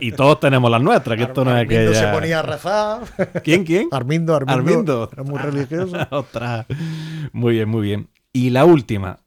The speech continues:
Speaker 1: ¿tu mejor
Speaker 2: Sí.
Speaker 1: compañero de banda ha sido y es todavía Aleita?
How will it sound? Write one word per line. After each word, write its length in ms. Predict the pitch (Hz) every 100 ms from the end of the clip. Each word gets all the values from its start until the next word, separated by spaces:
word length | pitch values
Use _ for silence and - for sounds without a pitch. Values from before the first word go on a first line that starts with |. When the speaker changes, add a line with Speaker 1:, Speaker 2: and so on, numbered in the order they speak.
| _ _
Speaker 1:
¿tu 100 | 131
mejor 240 | 123 156
Speaker 2:
Sí. 40 | 156
Speaker 1:
compañero 540 | 190 143 131 131 120
de 100 | 113
banda 580 | 110 117 104 104 101 - _ _ _ -
ha 120 | 117
sido 340 | - 127 110 107
y 120 | 107
es 100 | 107
todavía 380 | 101 98 104 92
Aleita? 420 | 92 98 120